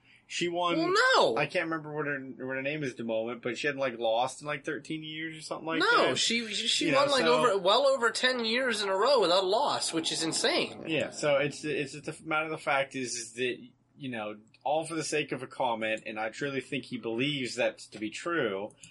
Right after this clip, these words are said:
Speaker 1: because
Speaker 2: Mm-hmm.
Speaker 1: like you said, people
Speaker 2: I think
Speaker 1: are
Speaker 2: it's
Speaker 1: in the
Speaker 2: that
Speaker 1: way.
Speaker 2: generation. I really do.
Speaker 1: Of course. I, I just feel that, you know, for someone in his position to,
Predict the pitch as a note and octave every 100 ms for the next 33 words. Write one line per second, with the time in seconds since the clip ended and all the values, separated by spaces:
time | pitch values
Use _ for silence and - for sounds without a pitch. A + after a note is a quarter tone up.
0 | _ B2+ B2+ D3 D3 A#2+ A2+ A2 A2 C3+
1 | F#3 - C#3+ F#3 F#3+ G3 F#3+ A3+ C4+ -
2 | - - C3+ D#3 F3 G3+ C#4 - D#3 -
3 | C3 B2+ - - A2+ B2 - B2 B2+ C3
4 | - - C3 B2+ C3 A2 A#2 A2+ A2 -
5 | A#2+ G#2+ G2+ - - A#2 A2 - B2+ -
6 | D3+ D3+ D#3 D3+ C3 B2+ - A2 A#2 B2+
7 | - G#2+ F#2+ F#2+ _ _ _ _ _ -
8 | C3 A#2 A2